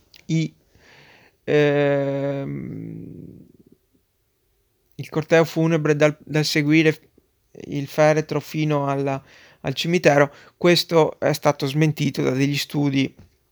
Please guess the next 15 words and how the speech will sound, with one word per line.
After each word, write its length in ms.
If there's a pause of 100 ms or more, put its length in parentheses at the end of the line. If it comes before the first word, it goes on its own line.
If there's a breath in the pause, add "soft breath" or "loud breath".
(760)
di 140
meteorologi 880
che 240
hanno 340
appunto 340
appurato 480
quanto 260
il 100
tempo 260
fosse 1120 (380 loud breath)
il 100
sei 260
dicembre 640
del 160
millesettecentonovantuno, 1500